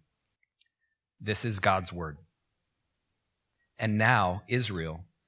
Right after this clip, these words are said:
what does the Lord your God require of you, but to fear the Lord your God, to walk in all his ways, to love him,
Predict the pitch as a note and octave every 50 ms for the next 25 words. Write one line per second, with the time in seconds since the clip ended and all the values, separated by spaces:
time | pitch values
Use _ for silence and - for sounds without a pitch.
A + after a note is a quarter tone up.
0 | _ - G#2 G#2 B2 C3+ D3 - A#2 B2+ B2+ A#2+ B2 A2+ G2+ G#2 G2+ G2 A2 A#2
1 | A#2+ C3 C3 A2 B2 A#2+ F#2+ A2 G#2+ G#2 G#2+ G#2 F#2+ F2+ - - - A2+ G#2+ G#2+
2 | G2+ F2+ F2 D#2+ E2 E2+ D#2+ D#2 D#2+ F2+ - _ _ _ _ _ - A2 - -
3 | - G#2 - - - B2 A#2 A#2+ B2 C3 C3+ C#3 D3 C#3 C#3+ A2 G#2+ G2+ G2+ G#2
4 | A2 G#2 A#2 A#2+ G#2+ F#2 D#2 D#2+ D#2 D#2+ G2 - _ _ _ _ _ _ - -
5 | A#2 G#2+ G2+ G#2 G#2+ G#2+ A2+ B2+ - - G#2+ G2 G2 G2 G2+ A2 A#2+ A#2 C#3 C#3
6 | A#2 G#2 F2+ F2+ F2 E2+ E2+ F2+ G2 - - - - _ _ _ _ - - A2+
7 | G#2+ G#2+ A#2+ A#2+ B2 B2+ A2 - - F2 D#2+ E2 E2 F2+